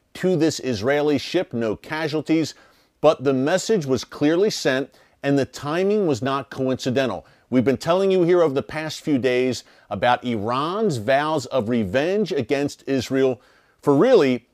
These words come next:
a string of embarrassments over the past year or so, culminating in the attack this weekend on Iran's Natanz nuclear facility, a major blast there at their main nuclear facility,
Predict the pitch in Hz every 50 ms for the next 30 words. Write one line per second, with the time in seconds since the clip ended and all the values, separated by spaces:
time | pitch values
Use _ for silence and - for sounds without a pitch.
0 | _ - 131 131 120 - - - - - 147 170 240 269 247 190 147 123 98 117
1 | 110 104 - 113 113 120 127 131 123 - - 143 127 - 151 147 135 123 117 113
2 | - - - 156 151 147 - - 104 101 127 175 196 185 147 117 127 123 113 107
3 | - - 131 123 123 127 120 - - - - 208 247 269 214 147 123 113 110 110
4 | 123 135 147 135 _ _ _ _ _ _ _ _ _ _ - 139 139 135 127 117
5 | 104 - - - 170 175 196 - - - 160 156 - - 123 131 131 - - 139
6 | 127 123 127 131 117 - _ _ _ _ _ _ - 120 123 123 - - 120 113
7 | 104 98 117 131 147 156 156 165 170 147 113 113 117 113 107 - - - 151 147
8 | 160 170 180 180 185 185 156 131 - 110 110 123 143 143 - - - 139 139 135
9 | 127 - - 110 - - 143 147 143 147 143 147 147 - _ _ _ _ - 113
10 | 113 110 110 127 156 190 202 147 160 151 131 92 - 120 127 139 143 147 139 -
11 | - - 135 139 147 147 135 127 131 - - 139 131 123 117 117 131 160 220 277
12 | 285 208 143 127 113 - - 120 113 104 - - 107 - - - 117 110 113 127
13 | 143 143